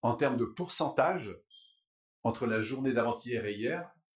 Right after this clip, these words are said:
le pourcentage de différence qui s'est produit d'un jour à l'autre. <laughs> Même si vous étiez avec des gens différents,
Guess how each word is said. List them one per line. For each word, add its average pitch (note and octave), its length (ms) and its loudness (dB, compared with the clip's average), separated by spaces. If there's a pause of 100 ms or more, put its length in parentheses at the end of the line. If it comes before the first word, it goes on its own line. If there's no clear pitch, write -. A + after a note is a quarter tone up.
(960)
le A#2+ 120 6
pourcentage E3+ 480 -2
de A2+ 80 -4
différence C#3+ 680 0
qui - 120 -16
s'est - 160 -8
produit A2+ 440 -2
d'un A#2+ 160 2
jour A#2+ 260 -2
à G2+ 60 -2
l'autre. G2+ 220 -8 (1200)
<laughs> - 160 -18 (1160)
Même D3+ 180 4
si D#3+ 160 -2
vous C3+ 80 0
étiez C#3 200 2
avec A#2 100 -2
des A#2 60 0
gens A2+ 120 -2
différents, G#2 420 -4